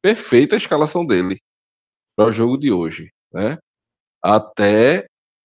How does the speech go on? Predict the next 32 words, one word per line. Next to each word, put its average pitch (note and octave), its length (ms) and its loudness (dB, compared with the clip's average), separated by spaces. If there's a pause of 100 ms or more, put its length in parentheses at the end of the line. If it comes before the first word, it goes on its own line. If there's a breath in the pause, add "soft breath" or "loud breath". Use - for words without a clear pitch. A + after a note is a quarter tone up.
(220)
onde A#2+ 220 4
eu F3 80 6
vi, E2 420 -8
depois A2+ 580 0
que, F#2 640 -6 (640)
que G2 520 -2
meu A2+ 200 4
goleiro G#2 400 2
fez G2 240 -6
aquilo, G#2+ 400 -4
e A#2 60 4
a - 20 2
gente G#2 140 -2
vai F#2 100 -2
chegar E2 320 -4
lá, A2 400 2
aí A#2 180 2
eu C3+ 160 4
acho B2+ 220 0
que - 80 -2
ele B2+ 120 -2
tem A#2+ 200 -2
que - 120 -20
pegar, G#2 320 2
assim, G#2 300 -6
o F#2+ 100 -4
colete, G2+ 460 0
jogar A#2+ 240 2
pra B2+ 140 0
cima. A2 400 -4
Quem C#3+ 140 -2
pegar A#2 420 2